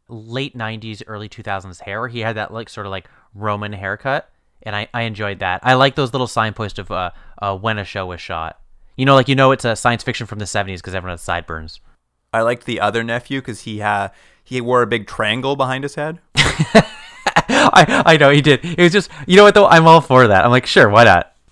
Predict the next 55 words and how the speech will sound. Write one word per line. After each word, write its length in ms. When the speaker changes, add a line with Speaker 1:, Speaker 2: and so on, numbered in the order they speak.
Speaker 2:
It, 240
the, 80
the 180
costume 460
design 340
in 140
this 400
is 420
ridiculous 840
on 240
a 40
kind 280
of 120
good 220
side 240
of 120
that. 140
Like, 160
it's 180
all 600
very 400
over 160
the 80
top. 220
And, 160
and 120
no 140
joke, 320
when 100
I 220
said 400
the, 220
mm, 320
uh, 300
Reverend 380
Mother 240
looked 240
like 160
Lady 200
Gaga, 540
like, 120
it 80
looked 200
like 100
a 60
Lady 200
Gaga 320
costume. 440
Like, 160
all 200
of 60
this 120
stuff 300
looks 220
like 320